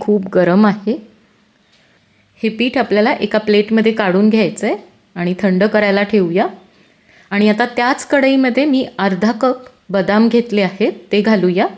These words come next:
तर बदाम घातल्यामुळे हे लाडू आणखी पौष्टिक होतात आणि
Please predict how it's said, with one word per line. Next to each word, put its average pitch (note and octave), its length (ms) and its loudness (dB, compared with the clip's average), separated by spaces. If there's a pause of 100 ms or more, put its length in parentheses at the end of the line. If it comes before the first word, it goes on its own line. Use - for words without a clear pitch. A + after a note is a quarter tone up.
(960)
तर A3 100 -2
बदाम A3 400 2
घातल्यामुळे A#3+ 760 2 (240)
हे G3 180 -2
लाडू F#3+ 320 2 (100)
आणखी G3+ 360 0
पौष्टिक B3 640 -2
होतात B3+ 380 -2 (1080)
आणि G#3 400 0